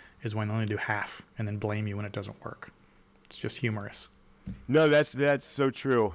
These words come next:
Speaker 2: How can we help people that are resistant or, like, not unsure, I guess? <laughs> I, wh-,
Speaker 1: It, it
Speaker 2: h-, how do you walk people through that?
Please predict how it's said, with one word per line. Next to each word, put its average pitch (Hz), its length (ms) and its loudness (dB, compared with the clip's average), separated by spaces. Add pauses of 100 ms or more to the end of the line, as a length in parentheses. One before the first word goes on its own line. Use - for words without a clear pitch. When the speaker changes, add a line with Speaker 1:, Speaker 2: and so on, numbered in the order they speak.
(120)
Speaker 2:
How 160 260 4
can 160 160 0
we 143 140 4
help 139 260 4
people 110 380 -2
that 104 180 4
are 101 100 4
resistant 104 680 0
or, 95 120 4
like, 95 200 0
not 110 260 0
unsure, 127 540 2
I 95 80 0
guess? 85 380 -4 (360)
<laughs> - 800 -18
I, 117 140 2 (280)
wh-, 143 140 2
Speaker 1:
It, 147 180 -2
it 156 140 2
Speaker 2:
h-, - 140 -6
how 147 140 4
do 147 60 4
you 147 80 6
walk 131 260 6
people 113 280 2
through 110 240 0
that? 82 240 -4